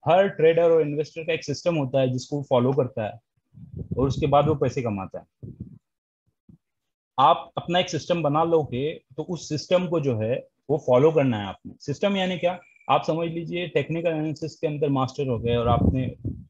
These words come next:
trading करना है, तो आप सभी indicators को फॉलो नहीं करोगे, बल्कि कुछ particular, ए, indicators हो गए, जब वो आपको buy signal देंगे तभी आप बाय करोगे,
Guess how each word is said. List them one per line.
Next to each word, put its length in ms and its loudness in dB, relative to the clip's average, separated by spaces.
trading 440 0
करना 300 2
है, 120 -6
तो 60 -8
आप 300 2
सभी 240 2
indicators 560 -4
को 140 -6
फॉलो 200 0
नहीं 200 -4
करोगे, 300 -2
बल्कि 360 -2
कुछ 160 -4
particular, 640 0
ए, 260 6
indicators 580 2
हो 80 -4
गए, 200 -2
जब 160 0
वो 120 2
आपको 260 0
buy 200 0
signal 360 -2
देंगे 240 -4
तभी 240 -4
आप 140 2
बाय 220 0
करोगे, 460 -4